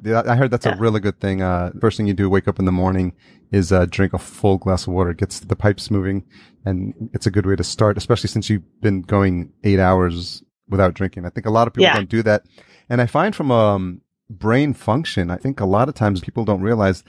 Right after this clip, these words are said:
Speaker 1: they're dehydrated. And they're not drinking enough, and it, they're getting this fatigue setting in during the day, and they're wondering why their lips are dry.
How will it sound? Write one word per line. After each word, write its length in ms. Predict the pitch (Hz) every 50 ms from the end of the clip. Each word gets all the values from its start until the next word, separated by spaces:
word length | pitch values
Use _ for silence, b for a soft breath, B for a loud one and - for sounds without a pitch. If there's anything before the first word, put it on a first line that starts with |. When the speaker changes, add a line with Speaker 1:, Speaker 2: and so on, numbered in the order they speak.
| b b b b _
Speaker 1:
they're 100 | 101 98
dehydrated. 880 | 87 82 95 85 78 - 113 151 190 139 92 82 69 - - - - _ _ _ _ -
And 120 | 110 104 98
they're 100 | 110 110
not 180 | 120 123 107
drinking 380 | - 117 117 110 - 110 104 104
enough, 440 | 98 95 98 110 139 143 123 - 107
and 100 | 101 98
it, 120 | 95 90 98 92
they're 140 | 101 95
getting 260 | 87 107 104 104 104 101
this 160 | 95 92 -
fatigue 840 | - - 104 - - - - 110 107 110 113 113 110 104 95 - -
setting 300 | - - 117 107 107 104
in 180 | 104 107 107 101
during 240 | 98 107 107 107 101
the 80 | 95
day, 320 | 82 - 98 92 98 104 107
and 100 | 107 95
they're 60 | 92
wondering 240 | 90 98 98 104 101
why 120 | 98 98 95
their 120 | 95 92
lips 300 | 87 90 104 101 - -
are 60 | 101
dry. 540 | 90 85 98 98 92 95 95 95 95 98